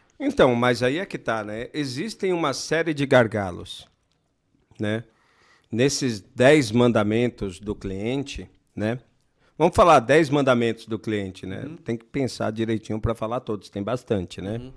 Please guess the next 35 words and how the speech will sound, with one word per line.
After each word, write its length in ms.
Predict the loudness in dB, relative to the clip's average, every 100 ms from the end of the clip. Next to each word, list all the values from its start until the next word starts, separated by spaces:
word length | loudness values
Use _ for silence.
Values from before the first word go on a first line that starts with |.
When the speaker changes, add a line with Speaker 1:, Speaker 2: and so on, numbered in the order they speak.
| -20
Speaker 2:
uhum. 220 | -20 -20 -20 _
Speaker 1:
Mas 520 | -6 -6 -8 -12 -20 _ _ _
o 100 | -10
seu 240 | -4 -2 -2
sinal 540 | 0 2 4 4 4
cinco 400 | 0 0 0 0
G, 380 | -2 -2 -2 -4 -10 _ _ _ _ _ _ _ _ _ _ _ _
ele 340 | -2 2 2 4
Speaker 2:
Isso. 100 | 4
Speaker 1:
não 280 | 6 8
chegará 680 | 6 4 2 6 4 4 2
na 120 | 0
sua 240 | -2 -2 0
garagem, 500 | -2 -4 -6 -12 -20 _ _ _
né? 320 | -8 -6 -8 -12 _
É 80 | -4
um 120 | -2
dos 180 | 0 2
mandamentos, 640 | 2 4 4 2 -2 -8
né? 240 | -6 -6 -8 _ _
Ou 280 | 0 2 2
tampouco 920 | 2 0 0 -2 -2 -2 -2 0 2
em 140 | 0
seu 240 | -2 -4 -2
banheiro, 440 | -2 -2 -2 0
dependendo 520 | -2 0 0 0 -2
da 120 | -4
distância 480 | -6 -8 -8 -8 -8
que 100 | -12
tá 160 | -8 -2
do 100 | -2
roteador, 560 | -2 -2 -4 -4 -6 -12 _
Speaker 2:
É. 180 | -20 -16
Speaker 1:
né? 280 | -10 -8 -8 -12 -20 _ _ -20 _ _ _ _
É, 160 | -6